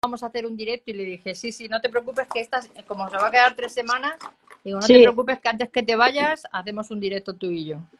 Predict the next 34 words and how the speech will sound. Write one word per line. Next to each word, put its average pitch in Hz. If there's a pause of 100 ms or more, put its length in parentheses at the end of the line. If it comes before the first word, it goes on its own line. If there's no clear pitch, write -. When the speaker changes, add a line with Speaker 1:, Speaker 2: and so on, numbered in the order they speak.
(460)
Speaker 1:
Vale, 269
tía, 262
tan 208
contento. 175
Mira 170
qué 175
bonito, 151
tía. 151 (420)
Ahora 170
lo 175
vas 170
a 175
ver 170
de 165
cerca. 151 (560)
Speaker 2:
Qué 196
Speaker 1:
Sí, 170
Speaker 2:
guay. 165
Speaker 1:
es 165
súper 151 (100)
bonito. 139 (2000)
Guala, 143
chaval. 123
Speaker 2:
Bueno, 220 (320)
Speaker 1:
Uh, 139
Speaker 2:
bueno, 185
Speaker 1:
uh, 226 (220)
uh, 151
Speaker 2:
pues 196
yo 220
Speaker 1:
uh. 240
Speaker 2:
sencillita, 262
Speaker 1:
¡Hombre! 277
Speaker 2:
pero 185